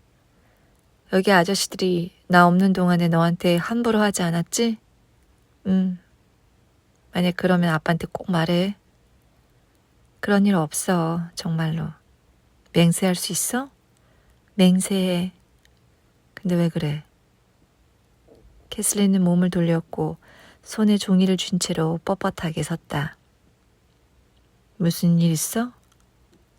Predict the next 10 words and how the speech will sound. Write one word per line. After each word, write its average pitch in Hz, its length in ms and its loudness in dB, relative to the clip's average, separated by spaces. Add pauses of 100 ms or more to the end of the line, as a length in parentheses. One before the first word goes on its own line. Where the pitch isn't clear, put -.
(520)
캐슬린은 185 720 0
수녀원 208 460 2
주문서 185 460 0
사본을 180 840 -4
대못에 170 420 -2
꽂아 185 360 -4
넣었다. 151 560 -6 (2000)
"난 170 220 0
그냥 170 400 -2
친구들하고 190 1160 -4